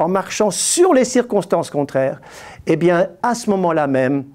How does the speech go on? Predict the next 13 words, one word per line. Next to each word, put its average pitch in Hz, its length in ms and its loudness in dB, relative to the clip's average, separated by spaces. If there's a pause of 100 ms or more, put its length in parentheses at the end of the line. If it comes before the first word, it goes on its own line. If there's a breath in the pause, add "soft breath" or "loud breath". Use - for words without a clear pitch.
(380 loud breath)
la 160 340 2
tempête 170 500 -2
s'est 151 240 -2
calmée 147 540 0
et 156 80 4
ils 156 60 4
sont 147 260 -2
arrivés 127 480 -2 (920)
à 135 120 0
bonne 147 200 0
destination. 131 640 -4 (1400 loud breath)
Le 180 140 2
Seigneur 143 800 -2